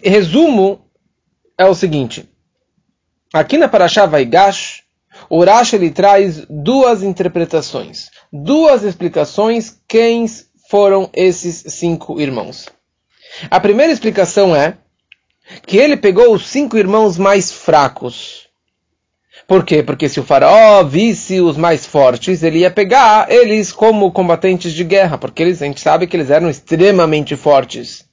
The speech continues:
E essa é a primeira explicação do Rashi.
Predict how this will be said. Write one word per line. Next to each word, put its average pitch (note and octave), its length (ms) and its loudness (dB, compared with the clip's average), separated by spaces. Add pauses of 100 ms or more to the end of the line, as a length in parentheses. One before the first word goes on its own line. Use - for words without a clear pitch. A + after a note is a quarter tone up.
(1500)
E F3 140 2
essa B3+ 200 2
é B3 60 0
a A#3 60 0
primeira A3 220 2
explicação G#3+ 440 -2
do F#3+ 80 0
Rashi. D#3+ 360 0